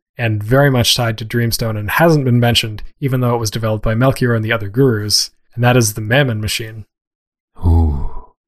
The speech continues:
Speaker 1: Which is fun in a way for me because we're starting to dip our toes into my favorite parts of the game, which is the Ocean Palace and Zeal, and also the time travel part, but also just barely, which is also like the game where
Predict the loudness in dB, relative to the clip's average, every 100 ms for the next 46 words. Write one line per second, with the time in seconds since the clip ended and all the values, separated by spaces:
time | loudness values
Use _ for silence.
0 | -4 0 2 0 -2 _ -10 0 4 4
1 | 4 2 2 4 4 4 4 4 4 4
2 | 2 2 2 2 2 2 4 2 2 2
3 | 2 2 4 4 4 2 0 -2 -4 -8
4 | -4 -4 2 2 2 2 2 2 -2 -4
5 | 0 2 2 0 -4 -4 -4 -2 -4 -4
6 | -2 0 2 0 -2 -2 -2 -4 -2 2
7 | 2 2 -2 -8 _ -12 -6 -2 -2 -2
8 | -4 0 0 0 -4 -4 -6 -6 -10 _
9 | 0 2 4 2 4 0 2 2 2 2
10 | 0 0 -4 -16 _ _ -2 0 0 0
11 | 0 2 4 2 4 2 0 0 2 2
12 | 0 -4 -2 -2